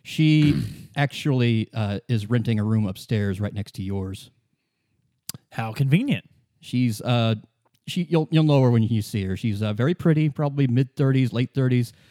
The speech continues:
Speaker 1: uh, wearing a disco dancer outfit.
Speaker 2: Uh, I'm a, uh, you know, I'm a, I'm a big fan of the, uh, disco myself,
Speaker 1: I can
Speaker 2: so,
Speaker 1: tell.
Speaker 2: uh, you can,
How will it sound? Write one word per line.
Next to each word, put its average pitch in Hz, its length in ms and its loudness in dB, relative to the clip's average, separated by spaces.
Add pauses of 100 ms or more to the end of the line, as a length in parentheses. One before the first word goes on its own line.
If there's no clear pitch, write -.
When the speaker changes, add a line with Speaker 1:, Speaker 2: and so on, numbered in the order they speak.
(280)
Speaker 1:
uh, 139 400 4
wearing 180 220 2
a 147 40 2
disco 117 380 2
dancer 101 360 -2
outfit. 101 360 -4 (1300)
Speaker 2:
Uh, 120 500 -2
I'm 127 240 -2
a, 127 240 0
uh, 117 400 0 (1120)
you 147 80 4
know, 156 160 6
I'm 156 180 2
a, 135 180 -2
I'm 147 100 -2
a 139 80 -2
big 135 200 -4
fan 127 300 -4
of 113 140 -6
the, 117 220 -2
uh, 107 160 -2
disco 117 440 -6
myself, 110 640 -10
Speaker 1:
I 110 120 0
can 117 160 0
Speaker 2:
so, - 80 0
Speaker 1:
tell. 101 80 0
Speaker 2:
uh, 101 140 -10 (140)
you 135 180 -4
can, 131 280 -4